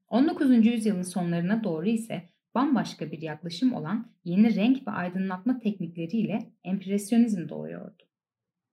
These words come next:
Çağının sanatına işte böyle bir düşünce karmaşası ve görüş farklılığı hakim olmasına rağmen Manet, tüm sanat yaşamı boyunca hiçbir görüşe tam anlamıyla bağlı kalmamıştır.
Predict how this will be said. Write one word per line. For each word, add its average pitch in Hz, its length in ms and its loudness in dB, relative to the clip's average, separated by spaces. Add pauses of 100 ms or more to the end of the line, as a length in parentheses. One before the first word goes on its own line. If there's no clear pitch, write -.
(1300)
Çağının 220 400 4
sanatına 180 600 -2
işte 208 320 -4
böyle 233 300 2
bir 208 180 2
düşünce 202 380 -2
karmaşası 208 840 -6
ve 180 80 -4
görüş 190 420 -6
farklılığı 196 420 -6
hakim 175 500 -6
olmasına 175 480 -2
rağmen 156 420 -4
Manet, 208 500 0 (400)
tüm 269 140 4
sanat 247 380 2
yaşamı 180 340 0
boyunca 151 520 -8
hiçbir 202 320 -2
görüşe 196 440 -2
tam 247 180 0
anlamıyla 165 460 -4
bağlı 180 260 -6
kalmamıştır. - 800 -4